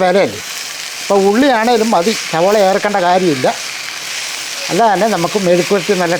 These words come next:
ടേസ്റ്റിൽ തന്നെ ചെയ്തെടുക്കാം. വളരെ എളുപ്പത്തിൽ സിമ്പിൾ മെഴുക്ക് പുരട്ടി. ഒരെണ്ണം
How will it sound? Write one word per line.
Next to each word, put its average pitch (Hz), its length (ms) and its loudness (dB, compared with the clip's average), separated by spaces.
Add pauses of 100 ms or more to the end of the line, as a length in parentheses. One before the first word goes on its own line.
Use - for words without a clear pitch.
ടേസ്റ്റിൽ 156 320 0
തന്നെ 156 240 0
ചെയ്തെടുക്കാം. 139 420 0 (360)
വളരെ 302 240 2
എളുപ്പത്തിൽ 254 380 0
സിമ്പിൾ 247 320 2
മെഴുക്ക് 175 220 0
പുരട്ടി. 165 200 -2 (440)
ഒരെണ്ണം 196 280 2